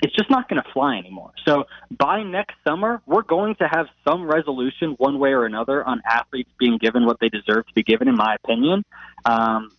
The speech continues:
because otherwise you're gonna end up with potential high school recruits. Let's say Sam Howell coming out of, uh, you know, n-, nearby Charlotte. If he has an offer from U N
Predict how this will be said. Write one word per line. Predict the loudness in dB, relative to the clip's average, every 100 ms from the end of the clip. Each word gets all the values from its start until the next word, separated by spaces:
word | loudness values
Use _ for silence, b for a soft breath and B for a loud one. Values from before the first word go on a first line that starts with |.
| 0
because | 2 4
otherwise | 2 2 0 -4 -6
you're | -12
gonna | -8 -6
end | -4 -2
up | -2
with | -6 -10
potential | -4 -2 0 0
high | 0 -2
school | -2 0 2 0
recruits. | -4 -2 2 2 2
Let's | 0 0
say | -2 0
Sam | 0 2
Howell | 2 2 0
coming | -2 -4 -2
out | 0
of, | -2 -4 B B B
uh, | 0 2 2
you | 2
know, |
n-, | 2 2
nearby | 4 4 4 2 -2
Charlotte. | 0 0 0 -2 -4 _ _
If | -10
he | -2
has | 2 2
an | 2
offer | 0 -2
from | -4 0
U | 0
N | 0